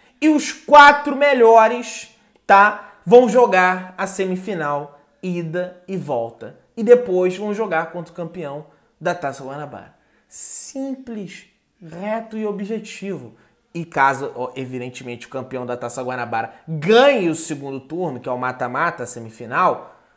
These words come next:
já será decretado o campeão. Então, cara, sensacional, bicho. Sensacional. Parou aquela bobeira de jogar Taça Guanabara, aí o time ganha Taça Guanabara, ganha Taça Rio,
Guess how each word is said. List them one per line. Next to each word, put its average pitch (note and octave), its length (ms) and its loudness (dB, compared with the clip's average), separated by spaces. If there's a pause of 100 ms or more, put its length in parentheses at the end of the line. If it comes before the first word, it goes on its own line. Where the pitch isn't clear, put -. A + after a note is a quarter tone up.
(220)
já B3 140 -2
será B3 320 0
decretado F#3+ 680 -4 (320)
o - 140 -10
campeão. F3+ 600 -6 (420)
Então, E4+ 220 -4
cara, B3+ 480 -4 (360)
sensacional, E4 1120 -4
bicho. - 460 -14 (440)
Sensacional. D#4+ 1200 -2 (280)
Parou D#4 440 10
aquela C#4+ 420 6
bobeira G#3 880 0 (520)
de A#3+ 160 0
jogar B3 760 2 (160)
Taça C#4+ 360 6
Guanabara, A3 400 2
aí B3 120 6
o A#3+ 40 -2
time B3 260 -6
ganha A3 220 4
Taça C#4+ 340 4
Guanabara, A#3+ 540 4
ganha A#3+ 280 2
Taça A#3 420 2
Rio, D#4 640 -2